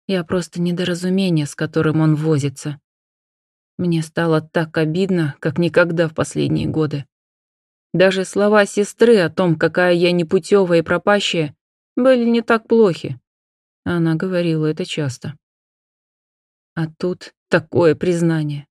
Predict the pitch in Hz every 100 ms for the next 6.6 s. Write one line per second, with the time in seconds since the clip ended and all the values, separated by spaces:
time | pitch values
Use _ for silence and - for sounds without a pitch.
0 | _ _ _ _ _ _ 156 156 160 165
1 | 156 170 185 165 - 156 143 151 165 156
2 | 143 147 143 _ _ _ _ _ _ _
3 | _ _ _ _ _ _ _ _ 202 214
4 | 226 214 214 214 214 208 226 254 269 247
5 | 254 226 208 - 220 - - 170 170 170
6 | - 160 151 151 127 131